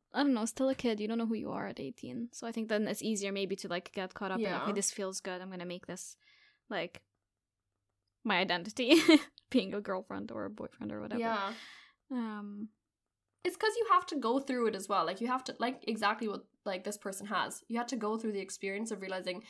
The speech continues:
Speaker 2: that did not
Speaker 1: No.
Speaker 2: serve me at all. And then, okay, I'm gonna do something different next time. Like, that doesn't mean, like, "Oh my God, you did something, like, so
Speaker 1: Yeah.
Speaker 2: bad and wrong." 'Cause, like, I feel like almost everyone has been in a
Speaker 1: Mm-hmm.
Speaker 2: situationship where, like, it's just been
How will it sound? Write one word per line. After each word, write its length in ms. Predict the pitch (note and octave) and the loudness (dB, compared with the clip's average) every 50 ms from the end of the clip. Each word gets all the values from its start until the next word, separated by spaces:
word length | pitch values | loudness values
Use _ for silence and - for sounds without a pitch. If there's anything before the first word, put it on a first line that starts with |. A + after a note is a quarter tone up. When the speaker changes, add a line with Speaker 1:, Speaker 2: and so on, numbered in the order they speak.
| - - - - - _ - | -18 -20 -20 -20 -20 _ 2
Speaker 2:
that 160 | - G3+ G3 | 2 2 4
did 100 | A#3 A#3+ | 4 6
not 160 | A#3 - A3 | 6 6 6
Speaker 1:
No. 80 | G#3+ G#3 | 6 4
Speaker 2:
serve 220 | G3+ G3 G3 A3+ | 2 0 -2 -2
me 120 | G#3+ G3 G3 | -2 -2 -2
at 80 | F#3+ | 0
all. 420 | F#3+ F3+ E3+ F3+ G#3+ B3 C#4+ D4 - - | 0 0 0 0 0 0 -2 -4 -4 -2
And 160 | A3 G#3+ G3+ | -2 0 0
then, 160 | G3+ G3+ - | 0 0 -2
okay, 240 | - G#3 - C#4 A#3+ | -4 -4 -2 -2 -2
I'm 100 | F#3+ F#3 | -2 -2
gonna 140 | G3 G#3 G#3+ | -2 -4 -2
do 100 | G#3 A3 | -4 -4
something 280 | A3 G#3+ G3+ G3 G3 | -4 -4 -4 -4 -4
different 280 | G3 G3 G3 - F3 E3 | -6 -6 -6 -6 -6 -4
next 200 | F3 F#3+ - - | -6 -8 -8 -6
time. 160 | - E3+ - | -6 -6 -6
Like, 120 | D3 E3 F#3 | -6 -6 -4
that 100 | G3+ F#3 | -4 -4
doesn't 200 | G3+ G3+ A3 A3 | -4 -4 -2 -2
mean, 160 | G#3+ G#3 G3 | 0 0 0
like, 160 | F#3+ F3+ F#3 | -2 -4 -4
"Oh 220 | - E3+ E3+ E3+ E3 | -6 -6 -6 -6 -6
my 120 | E3+ E3+ | -8 -8
God, 200 | E3 D#3+ D3+ D#3+ | -6 -6 -6 -6
you 80 | - - | -8 -8
did 140 | - - A3 | -10 -10 -10
something, 240 | - G3 F#3+ F3+ F3 | -10 -10 -10 -8 -8
like, 160 | F3 E3 - | -10 -12 -10
so 120 | - C4+ A3+ | -8 -6 -4
Speaker 1:
Yeah. 180 | A3+ A3 G#3+ G#3 | -2 -2 -2 0
Speaker 2:
bad 180 | F3+ D#3+ F3 F#3 | -2 -2 -4 -6
and 100 | F3+ F3+ | -6 -6
wrong." 380 | E3 D3 B2 C3+ - A#3 C4 - _ _ _ _ _ - | -4 -2 -2 -2 -2 -4 -6 -8 _ _ _ _ _ -12
'Cause, 140 | - F#3+ | -6 -4
like, 140 | G3+ F3+ - - | -4 -4 -4 -2
I 100 | F3+ G3 | -4 -4
feel 240 | G3+ - - A3 G#3 | -4 -4 -4 -2 -2
like 220 | G3 F3+ - - _ _ _ _ _ | -2 -4 -6 -10 _ _ _ _ _
almost 320 | - A3+ A3 G#3+ G#3+ - - - | -2 0 0 0 -2 -4 -4 -4
everyone 440 | G#3 G3+ F#3+ G#3+ F#3 F3+ F#3 G3+ | -4 -2 -2 -2 -2 -2 -2 -2
has 120 | F#3+ F#3 C#4 | 0 2 2
been 120 | B3+ A#3+ A#3+ | 4 4 2
in 100 | A3+ A#3 | 2 0
a 20 | |
Speaker 1:
Mm-hmm. 100 | A3+ - F#3 | -2 -4 -6
Speaker 2:
situationship 640 | - - - E3+ D3 D#3+ - F3+ F3+ - F#3 E3+ | -6 -6 -6 -4 -4 -6 -6 -8 -8 -8 -8 -6
where, 120 | - F3 E3+ | -6 -6 -6
like, 160 | E3+ F3+ - | -6 -8 -10
it's 160 | E3 - - | -12 -12 -12
just 240 | - F#3+ G3 - - | -12 -12 -14 -8 -6
been 300 | G3 D#3+ - D#3+ F#3+ | -4 -4 -4 -6 -8